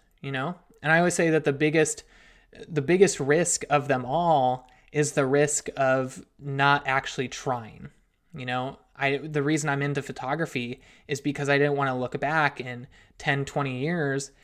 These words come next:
after kind of starting my business and after I thought it was starting to get traction. You know, I had the choice of either going to medical school or doing photography,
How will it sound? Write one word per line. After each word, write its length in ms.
after 420
kind 160
of 80
starting 320
my 140
business 340
and 260
after 520
I 140
thought 320
it 60
was 120
starting 260
to 60
get 160
traction. 480
You 80
know, 80
I 100
had 100
the 200
choice 280
of 80
either 180
going 160
to 60
medical 360
school 420
or 140
doing 240
photography, 760